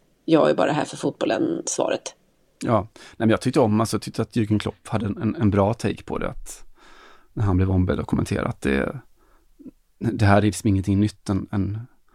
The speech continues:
Speaker 2: när Abramovich kom med sina, sina pengar, "Did you really, really,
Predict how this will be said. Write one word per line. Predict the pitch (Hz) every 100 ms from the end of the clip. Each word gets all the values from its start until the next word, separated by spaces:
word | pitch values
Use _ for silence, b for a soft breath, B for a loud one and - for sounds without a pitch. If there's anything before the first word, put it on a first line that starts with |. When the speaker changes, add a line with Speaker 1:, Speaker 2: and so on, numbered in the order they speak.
| b b
Speaker 2:
när | - 104 123
Abramovich | 107 101 101
kom | - 110
med | 113
sina, | 113 113 107
sina | 117 107
pengar, | - 101 71 -
"Did | 110 110 98
you | 101 98
really, | 107 104 104
really, | 98 101 95 101